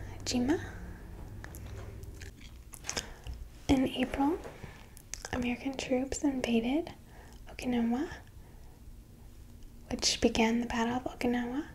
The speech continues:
which would continue until June twenty-first.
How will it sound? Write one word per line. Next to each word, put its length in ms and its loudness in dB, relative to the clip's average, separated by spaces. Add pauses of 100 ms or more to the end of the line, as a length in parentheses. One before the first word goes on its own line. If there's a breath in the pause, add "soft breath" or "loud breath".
(140)
which 220 0
would 120 10
continue 640 4
until 340 2
June 440 4 (120)
twenty-first. 840 -2